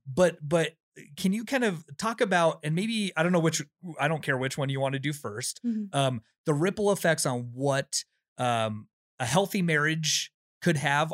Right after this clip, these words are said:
Speaker 1: on the rest of your life, your kids, everything like that, uh, versus maybe a non-healthy marriage could have on that? So you can,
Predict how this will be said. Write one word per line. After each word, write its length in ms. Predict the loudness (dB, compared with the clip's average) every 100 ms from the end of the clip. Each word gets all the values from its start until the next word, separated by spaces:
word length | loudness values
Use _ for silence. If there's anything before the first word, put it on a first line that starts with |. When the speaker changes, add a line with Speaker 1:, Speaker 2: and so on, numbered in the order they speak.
| -2
Speaker 1:
on 80 |
the 80 | 0
rest 260 | 0 -2 -2
of 80 | -2
your 140 | -2
life, 300 | -2 -4 -4
your 80 | -8
kids, 400 | -6 -6 -4 -4
everything 320 | -4 -6 -4
like 160 | -4 -2
that, 340 | 0 0 -2 -10 _ _ -2
uh, 180 | -2
versus 520 | 0 0 0 2 0 0
maybe 280 | -2 0
a 40 | 0
non-healthy 1300 | 0 0 0 -2 -8 _ _ -8 -4 -4 -4 -8 -10 _
marriage 460 | -6 -4 -6 -8 -8
could 120 | -6
have 300 | -6 -8 -8 -12
on 140 | -8 -8
that? 180 | -8 -4
So 100 | -2
you 140 | 0
can, 240 | 0 -2